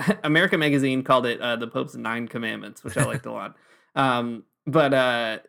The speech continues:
Speaker 1: there's a, this, one of them is he calls on arms manufacturers to just stop doing it, stop making
Speaker 2: Yeah.
Speaker 1: weapons. And it's great 'cause, like, they're obviously not gonna
Speaker 2: Yeah.
Speaker 1: do that,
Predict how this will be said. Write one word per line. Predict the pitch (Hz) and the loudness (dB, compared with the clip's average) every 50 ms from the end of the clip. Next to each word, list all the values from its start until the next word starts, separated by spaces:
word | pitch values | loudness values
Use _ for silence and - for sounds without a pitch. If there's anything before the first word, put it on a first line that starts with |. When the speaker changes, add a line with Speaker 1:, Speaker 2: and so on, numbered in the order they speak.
| - _ - | -20 _ -16
Speaker 1:
there's | 151 135 143 147 147 - 165 135 143 | -4 0 0 2 2 2 0 0 0
a, | 147 143 - | -2 -2 -2
this, | 151 135 147 143 135 - | -4 -4 -2 -2 -2 -4
one | 170 160 160 170 170 | -2 0 2 2 4
of | 151 | 4
them | 156 147 139 | 2 2 4
is | 139 135 135 127 123 - - | 2 0 0 -2 -2 -6 -2
he | 135 139 147 - | -2 -2 0 2
calls | - 156 151 143 147 | 4 4 4 4 4
on | 139 135 131 | 2 2 0
arms | - 120 127 127 127 123 123 - | -2 -4 -4 -4 -4 -4 -4 -4
manufacturers | 127 120 120 120 117 123 120 117 - - 131 120 120 117 - - | -4 -2 -2 -2 -2 -2 -2 -2 -4 -4 -4 -4 -4 -6 -8 -10
to | 135 120 | -10 -10
just | 127 117 - - | -10 -10 -12 -12
stop | - - 117 104 95 - _ | -8 -6 -4 -4 -4 -8 _
doing | - 113 110 110 104 | -16 -16 -16 -16 -16
it, | 98 85 - _ | -18 -18 -18 _
stop | - - 120 110 107 | -6 -4 -4 -4 -4
making | 95 95 101 | -4 -4 -4
Speaker 2:
Yeah. | - - | -6 -6
Speaker 1:
weapons. | 113 - - - - - - - _ _ _ _ _ _ _ _ _ | -10 -12 -14 -18 -18 -18 -20 -20 _ _ _ _ _ _ _ _ _
And | - 139 135 135 131 131 127 - - _ _ _ _ | -2 0 2 2 2 0 -2 -6 -10 _ _ _ _
it's | 151 147 - | -4 -4 -2
great | - 190 190 165 131 120 - | 2 4 4 4 4 4 0
'cause, | - 160 160 147 127 135 | 0 2 2 2 2 0
like, | 139 131 123 123 120 - - _ _ - | 0 0 0 0 -4 -8 -14 _ _ -4
they're | 135 147 151 135 - | -2 0 0 2 2
obviously | 127 135 135 127 - 135 127 | 0 0 -2 -2 -6 -6 -6
not | 117 117 - | -4 -6 -6
gonna | - - - | -6 -8 -8
Speaker 2:
Yeah. | - | -8
Speaker 1:
do | 117 113 | -8 -10
that, | - 101 107 101 - - | -10 -8 -8 -10 -10 -14